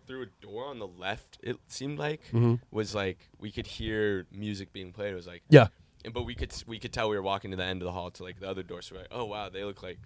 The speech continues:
Speaker 1: or they sound like they're having more fun than us." But they
Speaker 2: Mm-hmm.
Speaker 1: wound up being, like, the same music, but it was crazy 'cause of, like, there was the two
Speaker 2: The
Speaker 1: sets
Speaker 2: double
Speaker 1: of
Speaker 2: doors.
Speaker 1: doors. Yeah,
Speaker 2: Yeah.
Speaker 1: it was so, like, so quiet
Speaker 2: Yeah.
Speaker 1: and then loud.
Speaker 2: Boom.
Speaker 1: It
Speaker 2: Yeah,
Speaker 1: was
Speaker 2: th-, that's
Speaker 1: crazy.
Speaker 2: what, that was, that was what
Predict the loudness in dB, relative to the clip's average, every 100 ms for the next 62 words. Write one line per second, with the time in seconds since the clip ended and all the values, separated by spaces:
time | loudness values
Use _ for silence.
0 | -10 -8 -6 -6 -6 -8 -10 -8 -8 -8
1 | -8 -8 -6 -6 -6 -8 -8 -6 -6 -6
2 | -10 -2 2 4 2 0 -2 -4 -6 -10
3 | -8 -4 -2 -2 -2 -2 -2 -2 -4 -20
4 | -20 -20 -20 -10 -4 -2 -2 -4 -6 -6
5 | -10 -12 -8 -8 -10 _ _ -6 -6 -10
6 | _ -20 -16 -14 -2 6 10 12 12 12
7 | 10 8 2 0 8 8 8 2 -2 0
8 | -2 -6 -6 0 0 0 -8 -8 0 4
9 | 4 2 -6 -8 -12 -18 -20 -10 -10 -10
10 | -20 4 8 10 10 8 6 6 4 8
11 | 10 10 10 10 10 8 0 0 2 4
12 | 4